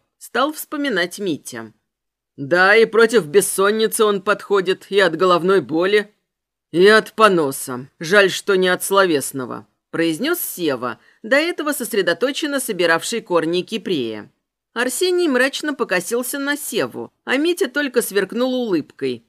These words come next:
понимая, что недвусмысленный намёк «заиграй Аврашкина»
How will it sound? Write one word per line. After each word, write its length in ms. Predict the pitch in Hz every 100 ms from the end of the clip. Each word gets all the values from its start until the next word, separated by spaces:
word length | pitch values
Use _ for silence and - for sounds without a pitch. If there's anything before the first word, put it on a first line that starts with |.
| _
понимая, 560 | 165 165 165 226 320 285
что 200 | - 277
недвусмысленный 920 | 262 220 226 220 220 190 165 160 156
намёк 400 | 156 165 160 143
«заиграй 500 | 135 160 151 151 139
Аврашкина» 640 | 135 196 269 - 294 294